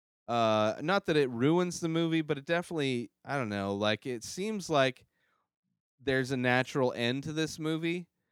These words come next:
but then there's a twist at the end of this movie where it's like, and the twist, like, is s-, the explanation for the twist is so overly complicated, makes it not as good.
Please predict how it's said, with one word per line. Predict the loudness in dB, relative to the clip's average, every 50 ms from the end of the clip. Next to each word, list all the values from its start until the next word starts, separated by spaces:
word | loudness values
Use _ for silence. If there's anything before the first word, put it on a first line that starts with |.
| _ _ _ _ -2
but | -2 -2 _
then | 0 0 2 2 2
there's | 2 2 2 2 -2
a | -6
twist | -6 -8 -6 -4 -2 -2 -2 -4 -8 -12 -14 _ _ _ _ _ _ _ _ -8
at | -8 -8 -6 -6
the | -4 -4 -4
end | -4 -4 -6
of | -6
this | -8 -8 -10 -10 -10
movie | -8 -8 -8 -6 -4 -4 -4
where | -2 -2 -2 -2
it's | -2 -4 -4 -4
like, | -2 0 0 0 -2 -4 _ _ -20 _ _ _ _ _ _ _ _ _ _ _ _ _ -4
and | -4 -2 -2
the | -2 -4
twist, | -4 -10 -6 0 2 4 4 4 0 -2 -10 _ -4
like, | 0 2 2 2 2 0
is | -4 -6 -6 -6 -10 _ _ _ _ -16
s-, | -14 -12 -12 -12 -12 -14 -16 _ _ _ _ _ -2
the | 0 0 0 0
explanation | 0 -2 -2 -2 -2 -6 -2 0 0 0 0 0 -2 -2 -4 -4 -6 -6
for | -6 -6 -4
the | -2 -2 -4
twist | -4 -6 -6 -4 -4 -4 -4 -6 -10 -10
is | -10 -10
so | -10 -4 -2 0 2 2 2 2 2 0 -2 -4 -8 _ _ _ _ _ _ _ _ _ _ -6
overly | -4 -4 -4 -2 -4 -4 -4 -4
complicated, | -4 -4 -4 -2 -2 -2 -4 -8 -8 -6 -6 -6 -4 -4 -4 -6 -8 -10 _ _ _ _ _ _ _ _ _ _ _ _ _ -10
makes | -4 -2 -2 -2 -2 -4 -8 -6
it | -4 -4 -4 -6 _ _ _ _ _ _ _ _ -16
not | -10 -6 -2 0 2 2 2
as | 0 -4 -8
good. | -8 -6 -6 -6 -6 -10 -14